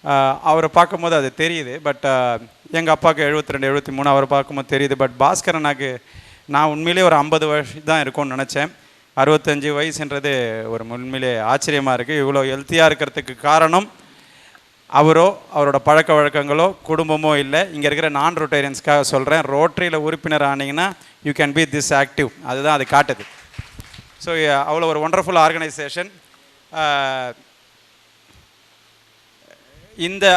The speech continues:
ஆர்கனைசேஷன்ல பாஸ்கர் அண்ணாவோட சேவை உண்மையிலே எல்லாரும் சொன்ன மாதிரி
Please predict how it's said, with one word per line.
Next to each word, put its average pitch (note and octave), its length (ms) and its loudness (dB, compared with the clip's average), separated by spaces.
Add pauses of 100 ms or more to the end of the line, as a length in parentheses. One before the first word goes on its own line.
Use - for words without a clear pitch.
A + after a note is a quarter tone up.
(180)
ஆர்கனைசேஷன்ல E3+ 720 0 (560)
பாஸ்கர் D#3+ 420 4
அண்ணாவோட D3 260 4 (120)
சேவை D3 180 6
உண்மையிலே C#3+ 480 2 (240)
எல்லாரும் D3 340 4
சொன்ன C3+ 200 -4
மாதிரி C3 240 -6